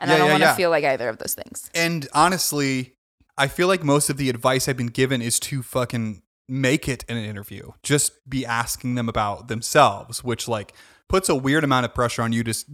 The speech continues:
Speaker 2: come up with increasingly weirder questions. And also, yeah, they don't learn anything about you, which is a problem.
Speaker 1: I think I've said this before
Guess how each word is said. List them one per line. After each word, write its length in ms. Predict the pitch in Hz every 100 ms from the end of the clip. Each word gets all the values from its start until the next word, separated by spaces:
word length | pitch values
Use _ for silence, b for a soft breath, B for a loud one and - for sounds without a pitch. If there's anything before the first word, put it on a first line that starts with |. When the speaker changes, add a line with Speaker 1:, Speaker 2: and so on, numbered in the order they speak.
| 127 _
Speaker 2:
come 180 | 131 123
up 140 | 117
with 120 | 123
increasingly 640 | 113 110 - 127 123 117 113
weirder 440 | 107 117 120 110
questions. 760 | 101 - 113 - 107 98 104 - B B B _
And 440 | 117 117 113 107 101 -
also, 440 | 131 123 131 120
yeah, 240 | 120 180
they 100 | 123 135
don't 160 | 143
learn 180 | 131 131
anything 340 | 127 120 120
about 240 | 113 107 101
you, 280 | 131 185 127
which 220 | 107 -
is 140 | 101
a 40 | 101
problem. 560 | 101 92 - - 120 -
Speaker 1:
I 120 | 240
think 240 | 247 330 440
I've 280 | 440 330 -
said 300 | - - 226
this 200 | 202 202 - _ _
before 640 | - - 240 165 139 147